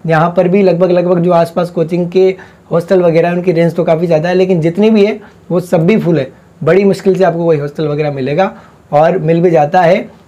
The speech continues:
तो आप लोग आने के पहले यहाँ पर भी final कर सकते हैं, क्योंकि आपको यहाँ पर भी आने के बाद में काफ़ी परेशानी face करनी पड़ सकती है।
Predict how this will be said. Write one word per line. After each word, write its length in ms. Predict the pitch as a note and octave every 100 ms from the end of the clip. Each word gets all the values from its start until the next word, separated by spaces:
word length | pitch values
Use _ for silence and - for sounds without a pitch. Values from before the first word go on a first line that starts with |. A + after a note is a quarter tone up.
| -
तो 60 | D#3+
आप 220 | D#3 D#3
लोग 260 | E3 F3 F#3+
आने 260 | F3 D#3+
के 100 | D#3+
पहले 240 | D#3 D#3+ D#3
यहाँ 260 | D3+ C#3+ D#3+
पर 140 | E3
भी 100 | E3
final 260 | D3+ D3+ D3+
कर 120 | C3+
सकते 260 | C#3 -
हैं, 60 | E3+
क्योंकि 200 | E3 E3
आपको 260 | D3+ E3 D3+
यहाँ 200 | C#3 D3+
पर 140 | D3+
भी 80 | D3
आने 140 | C#3
के 60 | C3
बाद 120 | C3+
में 140 | D3
काफ़ी 220 | C#3+ C3 D3
परेशानी 520 | C#3+ C3+ D3+ F3+ G3 - - -
face 180 | E3 E3+
करनी 220 | E3+ D#3+
पड़ 140 | D3+
सकती 340 | C#3 D3 -
है। 80 | G3+